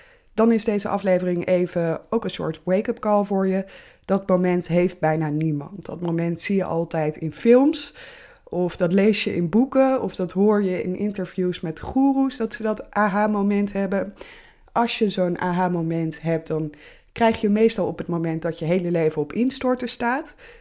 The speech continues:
Nou, dat wens ik ook niemand toe. Maar zo'n moment dat jij opeens de kracht hebt om alles om te gooien, ga er niet vanuit dat dat gewoon op een dag zal gebeuren. Over het algemeen breng je die verandering op een hele andere manier aan.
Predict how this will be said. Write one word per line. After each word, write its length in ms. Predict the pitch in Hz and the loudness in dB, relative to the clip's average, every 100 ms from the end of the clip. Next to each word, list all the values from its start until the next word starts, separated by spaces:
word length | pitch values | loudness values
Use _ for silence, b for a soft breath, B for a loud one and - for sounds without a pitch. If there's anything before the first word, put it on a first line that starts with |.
| B | B
Nou, 160 | 196 170 | -4 -2
dat 180 | 156 - | -4 -4
wens 220 | 180 170 | -4 -4
ik 100 | 156 | -4
ook 180 | 208 226 | -4 0
niemand 320 | 240 220 214 | 0 0 -2
toe. 300 | 240 285 294 B B B B | -2 -2 -4 B B B B
Maar 200 | 180 180 | -2 0
zo'n 240 | 190 185 | 0 0
moment 360 | 180 175 202 202 | 0 0 0 0
dat 120 | 185 | -2
jij 220 | 185 180 | 0 0
opeens 1000 | 185 180 - - _ - 262 302 294 - | 0 -4 -8 -20 _ 0 4 4 2 -2
de 100 | 208 | -6
kracht 320 | 214 226 - | -4 -4 -4
hebt 260 | 202 190 - | -2 -2 -2
om 160 | 190 | -6
alles 300 | 185 196 180 | -2 -2 -2
om 140 | - 220 | -2 -4
te 100 | 220 | -2
gooien, 520 | - 196 190 185 185 B B B B | -2 0 2 0 0 B B B B
ga 260 | - 208 | 0 2
er 120 | 196 185 | 2 2
niet 220 | 208 202 | 0 -2
vanuit 340 | 180 165 160 | -4 -2 -2
dat 120 | 160 | -4
dat 160 | 156 156 | -8 -10
gewoon 240 | - 156 | -6 -4
op 120 | 156 156 | -4 -4
een 80 | |
dag 400 | 151 147 147 - b b b b | -4 -4 -6 -12 b b b b
zal 260 | - 156 147 | -2 0 0
gebeuren. 800 | - 147 247 240 160 139 - - B B B B B - | -2 6 8 8 6 -2 -6 -12 B B B B B 0
Over 200 | 214 208 | 2 2
het 140 | 208 | 0
algemeen 840 | - 247 254 220 196 202 233 269 - 202 | 2 2 2 4 4 6 4 2 -2 -4
breng 240 | 196 214 | 0 2
je 60 | 202 | 2
die 120 | 190 | 0
verandering 480 | 185 180 190 185 185 | 0 0 0 -2 -4
op 120 | - | -4
een 80 | 175 | -2
hele 240 | 175 175 | -2 -2
andere 360 | - 196 185 160 | -2 -2 -2 -2
manier 400 | 151 147 147 135 | -2 -2 -4 -6
aan. 380 | 147 139 151 | -8 -8 -10